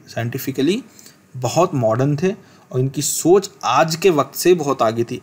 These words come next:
आज भी इस तरीके का वाटर कंजर्वेशन नहीं किया जा सकता है। तो आपको पेपर के लिए याद रखना है कि why धौलावीरा is important,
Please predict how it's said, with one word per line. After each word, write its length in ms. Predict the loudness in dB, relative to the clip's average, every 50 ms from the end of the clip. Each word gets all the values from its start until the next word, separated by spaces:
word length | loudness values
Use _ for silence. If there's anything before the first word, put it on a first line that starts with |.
| -2 2
आज 180 | 2 2 2
भी 160 | 0 -2 -2
इस 100 | -2 -2 -4
तरीके 260 | -4 -4 -2 -2 0
का 80 | 2 2
वाटर 220 | 2 2 2 0
कंजर्वेशन 580 | -4 -4 -2 -2 0 0 -2 -2 -2 -2 -2 -2 -4 -8 -16 -20 -20 -20 _ -4
नहीं 240 | 0 2 4 4 4
किया 200 | 2 2 2 2
जा 100 | 2 2 0
सकता 300 | -2 -4 -6 -2 -2 0
है। 140 | 0 0 -2 -4 -10 -20 _ _ _ 0
तो 60 | 2
आपको 300 | 2 2 2 0 -2 -4
पेपर 300 | -2 -2 -2 -2 -2 -4
के 80 | -2
लिए 100 | -2 0
याद 140 | 0 0 0
रखना 180 | -2 -4 -4 -6
है 60 | -4
कि 120 | -2 -2
why 180 | 0 2 2 2 2
धौलावीरा 420 | 2 0 0 0 0 0 0 -2
is 80 | -2 -4
important, 460 | -4 -2 0 0 0 0 -2 -4 -4